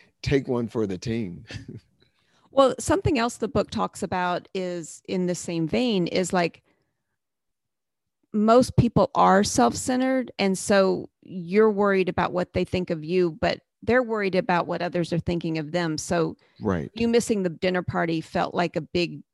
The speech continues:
Speaker 2: bigger deal to you than to anyone at that dinner party. Like,
Speaker 1: Right.
Speaker 2: <laughs> so
Speaker 1: Right.
Speaker 2: that's an important thing to keep in mind too, I think. And that is something good for kids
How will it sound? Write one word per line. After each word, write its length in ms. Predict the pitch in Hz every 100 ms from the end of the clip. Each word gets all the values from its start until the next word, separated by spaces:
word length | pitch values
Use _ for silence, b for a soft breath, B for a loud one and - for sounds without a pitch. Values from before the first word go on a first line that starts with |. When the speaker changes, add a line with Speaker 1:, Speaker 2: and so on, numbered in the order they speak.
| _ -
Speaker 2:
bigger 300 | 220 190 196
deal 260 | 165 180 170
to 140 | -
you 500 | 160 170 160 - - _ _ -
than 340 | 175 170 160
to 120 | 170 -
anyone 640 | 185 175 175 165 156 147 -
at 200 | 151 143 -
that 180 | - -
dinner 220 | - 104
party. 440 | - - - - - _ _
Like, 180 | 175 160
Speaker 1:
Right. 420 | 113 104 - - _ -
Speaker 2:
<laughs> 200 | - -
so 280 | - 220 208
Speaker 1:
Right. 60 | - B B
Speaker 2:
that's 300 | 220 214 -
an 100 | 214
important 440 | 190 - 185 175 156
thing 200 | 160 156
to 80 |
keep 200 | 160 175 -
in 120 | 156
mind 280 | 156 160 156
too, 200 | - 180
I 40 |
think. 280 | 170 175 - _ b
And 140 | - 208
that 140 | 254
is 140 | 196 190
something 380 | 180 160 147
good 200 | 143 165
for 180 | - 160
kids 460 | 139 175 147 -